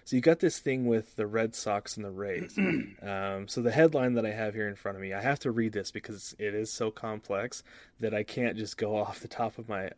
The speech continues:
Speaker 1: like, off memory, because there's a, there's a lot of moving pieces here. So this headline says, "Red Sox play game under protest after Rays poll lineup trickery."
Speaker 2: <laughs>
Speaker 1: Whole lot of trickery going on in Tampa
Speaker 2: <laughs>
Speaker 1: Bay.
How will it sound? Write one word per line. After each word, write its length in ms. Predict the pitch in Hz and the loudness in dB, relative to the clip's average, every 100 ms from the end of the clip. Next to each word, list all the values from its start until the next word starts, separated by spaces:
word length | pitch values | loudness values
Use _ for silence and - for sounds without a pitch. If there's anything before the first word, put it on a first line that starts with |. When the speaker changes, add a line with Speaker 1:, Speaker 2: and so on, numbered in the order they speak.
| 82 | -6
Speaker 1:
like, 200 | 107 98 | -6 -2
off 240 | 104 - | -2 -2
memory, 380 | 104 107 120 135 | -8 -4 -2 -2
because 500 | 123 - 123 110 - - - _ _ | -4 -4 -4 -4 -10 -18 -20 _ _
there's 140 | 127 120 | 2 2
a, 100 | 120 | 2
there's 200 | 127 117 | 2 2
a 40 | 113 | 4
lot 200 | 123 120 | 6 6
of 60 | |
moving 260 | 117 110 104 | 4 2 -2
pieces 300 | 104 - 95 | -6 -8 -6
here. 160 | 92 | -6
So 140 | 92 113 | -4 -6
this 120 | 107 | 0
headline 340 | 147 143 117 110 | 0 0 -4 -4
says, 160 | 107 | -4
"Red 240 | 104 120 120 | 0 0 2
Sox 300 | 120 104 - | 0 0 -6
play 240 | - 113 | -2 -2
game 260 | 110 107 110 | 0 -6 -6
under 240 | 110 107 | -6 -8
protest 680 | - - 196 - 110 113 - - - - - | -6 -2 -2 -2 -4 -4 -10 -18 -20 -20 -8
after 340 | 113 110 - 104 | -6 -6 -4 -4
Rays 440 | 104 113 117 117 | 2 4 4 2
poll 480 | - - 113 110 107 | -2 4 6 6 4
lineup 500 | 113 135 139 131 - - _ _ _ _ _ _ | 0 2 0 -2 -6 -20 _ _ _ _ _ _
trickery." 720 | - - 135 - 104 87 87 - | -14 -2 -2 0 -4 -4 -8 -2
Speaker 2:
<laughs> 1600 | 190 160 139 117 - _ _ _ - - - _ _ - - - | 2 4 2 0 -8 _ _ _ -14 -14 -16 _ _ -20 -20 -2
Speaker 1:
Whole 180 | - 170 | 10 12
lot 200 | 180 180 | 12 12
of 60 | 151 | 10
trickery 520 | - 165 - 143 117 | 8 6 8 8 8
going 240 | 113 120 120 | 8 8 8
on 240 | - 110 | 6 4
in 60 | - | 0
Tampa 240 | 110 110 | 0 -2
Speaker 2:
<laughs> 60 | 110 | 2
Speaker 1:
Bay. 220 | 101 | 0